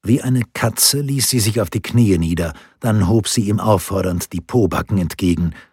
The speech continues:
damit er sich mit ihr vereinigte. Er nahm ihre langen schwarzen Haare, wickelte sie um seine Hand und drückte sie in ein Kissen, bis sie fast erstickte. Er wollte sie beherrschen.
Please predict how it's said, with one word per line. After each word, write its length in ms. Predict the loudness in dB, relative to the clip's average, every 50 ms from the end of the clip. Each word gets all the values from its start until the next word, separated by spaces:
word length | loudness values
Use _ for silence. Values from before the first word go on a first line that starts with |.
| _ _ _ _
damit 240 | -2 0 0 0 0
er 80 | -2 -2
sich 200 | -2 -2 -4 -4
mit 180 | -4 -4 -4
ihr 100 | -6 -4
vereinigte. 720 | -2 -2 -4 -4 -4 -8 -8 -8 -10 -14 -18 -18 -20 -20 _ _ _ _ _ _ _ _ _ _ _ _ -2
Er 160 | 0 2 2
nahm 260 | 2 2 2 2 2
ihre 220 | 0 0 0 0 0
langen 340 | 0 0 0 -2 -2 -2 -4
schwarzen 600 | -4 -4 -4 -6 -6 -6 -6 -6 -4 -2 -2 -2
Haare, 440 | -2 -4 -4 -6 -6 -8 -10 -12 _ _ _ _ _ _ _ _ _ _ _
wickelte 440 | -6 -6 -4 -2 -2 0 0 0 -2
sie 160 | 0 0 0
um 100 | 0 0
seine 400 | 0 0 0 0 0 -2 -2 -2
Hand 340 | 0 0 0 -2 _ -12 -10
und 240 | -6 -4 -4 -4 -6 -8 -6
drückte 480 | -2 0 2 0 0 -2 -6 -4 -2 -2
sie 180 | 0 -2 -2
in 120 | -4 -4 -2
ein 160 | -2 -2 -2
Kissen, 480 | 0 0 0 2 2 2 0 0 -2 -4 -8 -18 -20 _ _ _ _ _ _ -6
bis 160 | -4 -2 -2
sie 80 | -2
fast 340 | 0 0 0 0 -2 -2 -2
erstickte. 600 | -4 -4 -4 -4 -6 -8 -10 -10 -14 -16 -16 -18 _ _ _ _ _ _ _ _ _ _ _ _ -6
Er 160 | -4 -2 0
wollte 220 | 0 0 -2 -2
sie 120 | -4 -4 -4
beherrschen. 640 | -4 -6 -6 -6 -6 -6 -6 -6 -8 -10 -14 -16